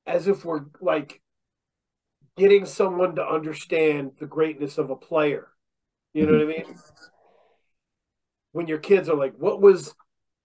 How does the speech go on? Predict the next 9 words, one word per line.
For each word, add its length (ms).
you 140
know, 220
what 240
was 260
X 360
like 320
as 140
a 60
player?" 560